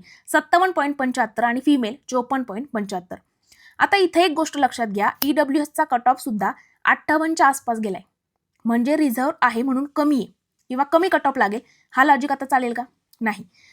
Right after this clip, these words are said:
दोन हजार चोवीस मध्ये कट ऑफ वाढण्यामागचे पाच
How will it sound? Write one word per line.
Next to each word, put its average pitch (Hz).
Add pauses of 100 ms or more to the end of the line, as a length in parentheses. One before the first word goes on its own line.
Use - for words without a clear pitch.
दोन 254
हजार 269
चोवीस 262
मध्ये 240
कट 254
ऑफ 294
वाढण्यामागचे 247 (340)
पाच 277